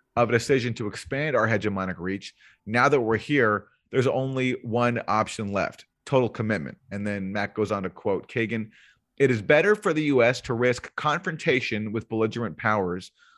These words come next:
when they are in the early stages of ambition and expansion, not after they have already consolidated substantial gains.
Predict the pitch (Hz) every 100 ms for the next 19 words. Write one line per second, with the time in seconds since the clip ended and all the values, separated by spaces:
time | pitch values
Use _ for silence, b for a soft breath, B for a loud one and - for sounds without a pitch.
0 | b - 123 123 127 127 120 117 - 135
1 | 143 135 - 120 107 113 113 92 113 104
2 | 98 110 117 107 120 101 92 - 107 104
3 | - 90 92 b b b 113 143 147 -
4 | 131 170 - 110 76 90 120 113 - 110
5 | 110 104 117 - 107 98 98 95 - 92
6 | 95 87 82 85 104 82 -